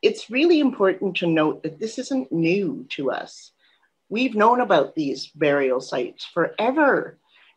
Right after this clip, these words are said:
but nobody would listen and nobody would do anything. And when, when the Truth and Reconciliation Commission gave their calls to action to the feds, there are six calls to action included in there from seventy-one through seventy-six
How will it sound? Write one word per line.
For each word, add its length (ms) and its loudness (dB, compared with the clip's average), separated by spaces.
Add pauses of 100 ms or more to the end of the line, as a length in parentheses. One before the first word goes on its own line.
(420)
but 200 4
nobody 320 4
would 160 4
listen 320 2
and 120 2
nobody 320 2
would 160 0
do 180 0
anything. 480 -6
And 140 -2
when, 360 4 (100)
when 220 4
the 80 2
Truth 280 -2
and 80 0
Reconciliation 1000 -2
Commission 580 -4 (420)
gave 300 6
their 160 6
calls 320 4
to 100 -6
action 480 -4
to 140 -8
the 100 -4
feds, 380 0 (520)
there 140 6
are 60 8
six 420 -6
calls 380 2
to 60 2
action 640 2
included 560 2
in 160 2
there 320 0
from 180 -2
seventy-one 600 2
through 180 -4
seventy-six 880 -2